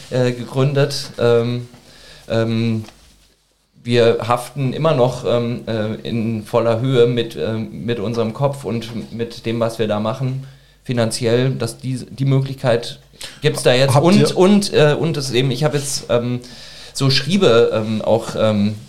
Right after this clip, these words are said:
Speaker 1: unterzeichnet als Geschäftsführer der Sodenka-, des Sodenkamp und Lenz Verlagshaus G M B H, äh, dass doch bitte meine Mitarbeiter zur Arbeit kommen sollen.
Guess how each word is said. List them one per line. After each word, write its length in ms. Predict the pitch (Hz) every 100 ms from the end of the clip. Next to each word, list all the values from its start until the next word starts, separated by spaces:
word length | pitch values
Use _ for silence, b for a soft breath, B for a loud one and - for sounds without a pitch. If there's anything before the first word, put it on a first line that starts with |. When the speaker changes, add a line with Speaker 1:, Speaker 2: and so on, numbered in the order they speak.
| -
Speaker 1:
unterzeichnet 800 | 120 120 - 113 104 - 131 -
als 300 | 107 107 -
Geschäftsführer 720 | 117 139 139 - 143 143 123
der 340 | 107 110 107
Sodenka-, 480 | 104 123 139 101 -
des 200 | 110 110
Sodenkamp 480 | 117 135 123 131 131
und 220 | - 110
Lenz 240 | 110 131 135
Verlagshaus 680 | 113 101 135 - 98 - -
G 220 | - 110 -
M 180 | 110 104
B 180 | 104
H, 340 | 104 104 123 135 B B B B
äh, 240 | - 110 110
dass 160 | 117
doch 120 | 101 101
bitte 240 | 131 135
meine 240 | 117 110 120
Mitarbeiter 500 | 139 151 104 107 107
zur 180 | 120
Arbeit 280 | 85 123 113
kommen 260 | - 95 98
sollen. 280 | 95 101